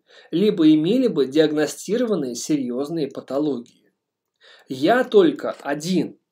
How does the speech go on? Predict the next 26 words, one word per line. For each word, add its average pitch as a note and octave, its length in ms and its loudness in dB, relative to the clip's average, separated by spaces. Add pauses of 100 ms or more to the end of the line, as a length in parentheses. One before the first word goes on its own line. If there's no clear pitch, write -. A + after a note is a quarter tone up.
(580)
работаю. D#3 840 0
Вот D3 200 -8
у - 20 -2
меня E3 180 0
в C3 60 -8
две D#3 80 -4
тысячи E3 260 -6
шестом D#3+ 380 -4
году D#3+ 280 -2
была, C#3 340 -2
была C#3+ 260 0
сама D3+ 600 -4
собственная - 520 -8
проблема B2+ 520 -6
с - 100 -20
паниками, F3 600 -4
с C3 80 -16
кардиофобией, C#3+ 840 -4
с - 140 -14
неврастенией C#3+ 840 -6
и C3+ 40 -8
так D3 240 -6
далее. G#2 360 -12 (1800)
Но D#3+ 160 4
помимо G3 400 2
меня, F#3+ 500 -2